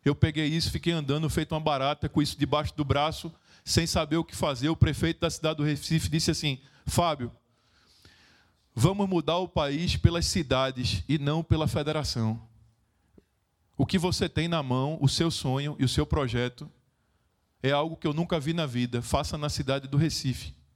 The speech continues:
E nós criamos na cidade do Recife o maior programa de política pública do país pra engajamento do voluntariado e fortalecimento do terceiro setor.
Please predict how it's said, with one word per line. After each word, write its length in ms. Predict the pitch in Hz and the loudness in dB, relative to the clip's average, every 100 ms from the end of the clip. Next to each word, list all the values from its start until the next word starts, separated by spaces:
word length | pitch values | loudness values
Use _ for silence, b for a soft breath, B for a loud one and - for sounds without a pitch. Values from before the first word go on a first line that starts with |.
| b b b b b b b b - | b b b b b b b b -2
E 60 | |
nós 180 | 143 160 | 0 0
criamos 400 | - 156 160 160 | 0 -2 0 0
na 100 | 156 | 0
cidade 380 | - 139 147 143 | -2 0 -2 0
do 100 | 147 | 0
Recife 480 | 143 127 147 156 160 | 0 0 -2 0 0
o 60 | |
maior 260 | 147 139 151 | 0 -2 0
programa 500 | - 151 135 147 147 | 0 0 -2 -2 0
de 120 | 143 | -2
política 440 | - 143 151 - | 2 2 2 0
pública 440 | 139 - 139 143 143 | -2 2 0 0 -2
do 120 | 139 | -2
país 640 | - 165 123 131 151 - - _ _ _ _ _ _ _ _ _ _ _ _ | 0 0 0 -2 -4 -8 -16 _ _ _ _ _ _ _ _ _ _ _ _
pra 180 | 127 147 | 2 2
engajamento 680 | 143 151 156 139 139 160 147 | 0 0 0 -2 -2 -2 0
do 100 | 139 | 0
voluntariado 800 | 147 143 135 135 131 123 139 143 | 0 -2 -2 -2 0 0 0 -4
e 60 | |
fortalecimento 800 | - 139 147 135 135 143 131 135 | -4 -2 0 0 -2 -2 -2 -2
do 100 | 131 | -6
terceiro 400 | 131 131 110 127 | -2 -2 0 -4
setor. 460 | - 135 - 104 | -2 -6 -6 -8